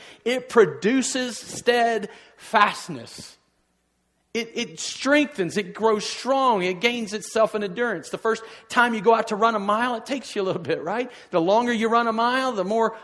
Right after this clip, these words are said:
often you run a mile, the better you get at running a mile. You get greater levels of endurance. These trials and standing firm in them strengthens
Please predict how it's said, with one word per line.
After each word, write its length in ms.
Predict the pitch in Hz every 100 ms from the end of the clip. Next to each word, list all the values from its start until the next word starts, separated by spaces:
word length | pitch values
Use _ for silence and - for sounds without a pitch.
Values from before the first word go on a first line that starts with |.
| -
often 360 | 208 233 240 226
you 100 | 233
run 140 | 226
a 40 | 220
mile, 300 | 214 254 240
the 80 |
better 240 | 180 240 247
you 80 | 190
get 180 | 254
at 80 | 247
running 260 | 208 254 247
a 40 |
mile. 260 | 247 269 202
You 180 | 185 190
get 420 | 190 233 - 170
greater 400 | 214 226 226 -
levels 380 | 180 208 220 220
of 320 | - 196 196 220
endurance. 760 | 220 196 208 269 240 156 - - - -
These 300 | 233 226 -
trials 840 | - 233 247 262 214 180 208 208 -
and 220 | 202 180
standing 640 | - 233 233 233 226 214
firm 380 | - 233 214 202
in 420 | - 233 277 226
them 220 | 170 190
strengthens 880 | 180 - - 262 262 - 185 208